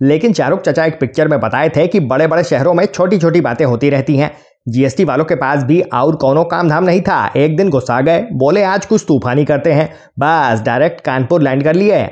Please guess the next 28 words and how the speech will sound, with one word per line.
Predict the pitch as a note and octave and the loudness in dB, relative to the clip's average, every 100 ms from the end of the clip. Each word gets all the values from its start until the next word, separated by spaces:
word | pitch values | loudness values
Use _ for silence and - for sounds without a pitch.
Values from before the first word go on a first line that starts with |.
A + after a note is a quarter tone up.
| - | -2
और | C#3+ F3+ | -2 0
पहुंच | C3 D3+ | 0 2
गए | C#3 E3 | 2 2
जैन | E3+ D3+ F3 | 0 2 2
साहब | C#3 A2+ | 2 0
के | - C3+ | 0 0
घर। | C#3+ D3 - _ _ | 0 -2 -10 _ _
फिर | B2+ B2 | -2 0
तो | E3 | 0
भैया, | C3 C#3+ D3 | 2 2 0
क्या | D#3+ D3+ | -2 -4
खिड़की, | D3+ D3 C3 E3 | 0 -2 0 0
क्या | D#3+ C3+ | 0 -2
दरवाजे, | C3 A2 A#2+ C#3+ | 0 0 0 0
क्या | D#3 C#3 | 0 -2
अलमारी | C3+ B2+ B2+ C#3 E3 | 0 0 0 2 2
और | E3 | 2
क्या | D#3+ C#3+ | 0 0
दीवारें, | C#3+ B2+ C#3 G3+ C3 | 2 2 0 0 0
सब | D#3 F3 | 0 0
जगह | E3 D#3 | 0 0
से | F3+ | 0
बस | F#3 E3+ | -2 0
गड्डियां | C3+ B2+ C3+ C#3+ | 0 0 0 0
ही | |
गड्डियां | E3+ F#3 G3 G#3 | 0 0 0 0
निकली | G3+ G#3 | 0 2
हैं। | D#3 C3 F#2+ | 2 0 -6